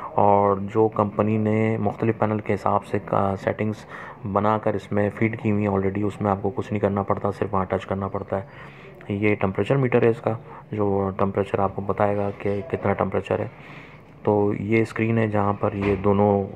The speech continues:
camera जो नीचे जो लगे हुए हैं उनको भी दिखाएगा, और ऊपर से ये थर्ड camera जो पीसी का है वो भी पीसीबी को दिखाएगा। मैं आपको एक पीसीबी दिखाता हूँ उसमें लगा के कि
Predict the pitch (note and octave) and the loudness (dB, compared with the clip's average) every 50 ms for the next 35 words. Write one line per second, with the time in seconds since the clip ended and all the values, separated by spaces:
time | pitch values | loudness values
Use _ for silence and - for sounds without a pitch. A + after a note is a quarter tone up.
0 | - - - G#2 G2+ G2+ G2+ G2+ G2 G2 F#2+ G2+ G2 F#2+ F#2 F#2+ F#2+ - A2 G#2 | -10 -2 0 0 2 4 4 2 2 2 0 0 0 0 0 -2 -2 -2 -2 -2
1 | G2+ G2+ G#2 G2+ F#2+ F#2+ F#2 G#2 G#2+ G2 G2 G#2+ A#2 - - - - - - - | 0 0 0 0 0 0 0 0 0 -2 -4 -6 -8 -12 -14 -14 -14 -14 -14 -10
2 | - F#2+ G2+ G2+ G#2 G2+ A2 A2 G#2 G#2+ - G#2 G#2 G#2+ G#2+ G#2+ G2+ G2 G2 - | -6 -4 -2 0 0 0 2 0 0 0 0 0 0 2 2 0 0 0 -2 -2
3 | G2+ F#2+ - - G2+ G2 F#2+ G2 - - - A#2 A2 G#2+ G2+ G2+ G2+ F#2+ G2 F#2 | -4 -4 -2 -2 -2 -2 -2 -2 -4 -4 -2 0 0 0 2 2 0 0 -2 -4
4 | - - G2+ - - G#2+ G#2+ G#2 G2+ G#2+ - - - - - - - - - - | -4 -6 -8 -6 -6 -4 -2 -2 -2 -2 -6 -14 -18 -18 -18 -18 -18 -18 -18 -18
5 | - - - A2 G#2+ G#2+ G#2 G2+ G#2 G#2 G#2 G#2 G#2 A#2 - - A#2 A2+ - G#2+ | -10 -4 0 2 2 2 2 2 -2 -2 -2 -2 -4 -6 -8 -12 -10 -4 -4 -4
6 | A2 - - G2+ G#2 G2 G#2+ G2+ G#2+ C#3 F#3+ G#3 - - - - - - - - | -2 -2 -2 -2 -2 0 2 2 2 2 0 -4 -8 -14 -16 -18 -18 -14 -4 -2
7 | G#2+ G2+ G2+ G#2 G2 G2+ G2+ G2+ G2+ G2 G2+ G2+ F#2+ G2 - - G#2 - - G2+ | -2 0 0 0 2 2 2 2 2 0 0 0 -2 -2 -4 -6 -6 -6 -8 -10
8 | - - - A2 G2+ G2 G2 F#2+ G2 - G#2 G2 F#2+ - G2+ G2 F#2 F#2 F#2 F#2 | -10 -6 -4 -4 -4 -2 -4 -4 -2 -2 -2 -2 -2 -4 -4 -4 -2 -2 -2 -4
9 | F#2 - A#2 C#3+ - - - - - - - - - - - - - - G#2+ | -4 -6 -8 -10 -12 -16 -20 -20 -20 -20 -20 -20 -20 -20 -20 -20 -10 -6 -4